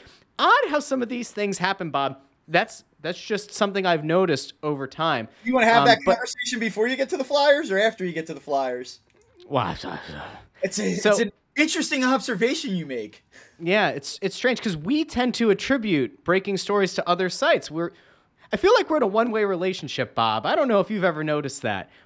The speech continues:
Speaker 1: working over at, uh, crossing broad dot com.
Speaker 2: Well, it's interesting. Like, I'll talk about the Phillies beat a little bit. Um, listen, I don't, I have not broken stories. Like, I don't really break stories. My game is more, "Hey, listen, I'm gonna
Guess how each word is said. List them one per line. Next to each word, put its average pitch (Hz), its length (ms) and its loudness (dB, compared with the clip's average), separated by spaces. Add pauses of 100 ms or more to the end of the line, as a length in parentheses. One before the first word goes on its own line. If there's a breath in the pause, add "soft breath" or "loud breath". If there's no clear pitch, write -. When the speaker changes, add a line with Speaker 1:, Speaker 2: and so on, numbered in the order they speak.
Speaker 1:
working 135 340 2
over 110 260 0
at, 95 120 -4
uh, 90 100 -4
crossing 95 380 -6
broad 87 240 -10
dot 85 200 -12
com. - 140 2
Speaker 2:
Well, 262 80 6
it's - 80 0
interesting. 233 420 2
Like, 196 200 2
I'll 254 100 6
talk 269 220 2
about 202 180 2
the 151 60 -10
Phillies 220 280 -2
beat 147 200 -6
a 135 40 -4
little 135 200 -4
bit. 135 360 0
Um, 156 440 0 (100)
listen, 226 320 -6
I 226 140 8
don't, 247 240 4 (100)
I 202 120 8
have 208 120 6
not 185 300 0
broken 165 520 -2
stories. 131 460 -8
Like, 139 180 -2
I 156 140 2
don't 180 180 2
really 175 180 -2
break 165 200 -4
stories. 165 240 -6
My 190 300 4
game 175 440 -2
is 147 140 -6
more, 165 300 0
"Hey, 160 180 2
listen, 147 300 -2
I'm 143 100 -8
gonna 147 320 -2